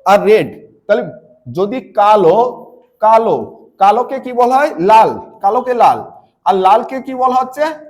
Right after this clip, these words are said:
হলুদ। তাহলে তোমাদের যারা সবুজ বলছো,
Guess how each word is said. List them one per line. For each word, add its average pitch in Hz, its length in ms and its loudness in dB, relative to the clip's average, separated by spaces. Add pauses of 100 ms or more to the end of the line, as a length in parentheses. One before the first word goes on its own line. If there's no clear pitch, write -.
(1200)
হলুদ। 165 480 -4 (440)
তাহলে 247 220 -2 (140)
তোমাদের 233 460 -2
যারা 233 320 4
সবুজ 254 440 -8
বলছো, 180 580 -2